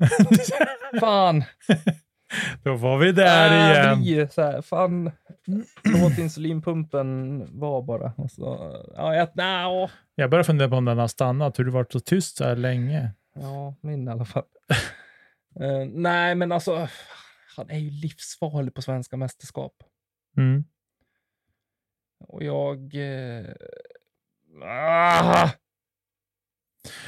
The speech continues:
Speaker 1: Ja, vi får väl se. Jag tror att det kommer att vara ett getingbo. Det ska bli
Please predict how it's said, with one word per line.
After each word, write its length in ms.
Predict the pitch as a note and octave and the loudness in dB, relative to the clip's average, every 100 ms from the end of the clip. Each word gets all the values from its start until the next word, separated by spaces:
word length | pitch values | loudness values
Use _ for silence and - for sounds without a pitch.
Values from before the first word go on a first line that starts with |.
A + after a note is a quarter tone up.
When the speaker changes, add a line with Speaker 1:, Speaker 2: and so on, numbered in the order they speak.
| G2 - | -16 -16
Speaker 1:
Ja, 220 | - - - | -12 -12 -6
vi 160 | C#3 C#3 | -2 0
får 200 | - C#3+ | 0 0
väl 200 | C#3 B2+ | 2 0
se. 400 | - C#3+ A#2 G2+ - | 0 0 0 -4 0
Jag 180 | C#3+ C#3+ | 0 2
tror 140 | D3 | 0
att 60 | B2+ | 0
det 80 | C#3 | -2
kommer 200 | C#3+ C3+ | -4 -2
att 60 | |
vara 120 | C3 | -2
ett 80 | B2+ | -4
getingbo. 880 | B2+ C#3+ C#3+ B2+ C#3 C3+ C#3+ C#3 C#3 | -2 0 2 0 -2 0 0 2 0
Det 260 | B2+ D3 B2 | 0 -4 -6
ska 120 | C3+ | -4
bli 220 | B2+ C3+ | -6 -6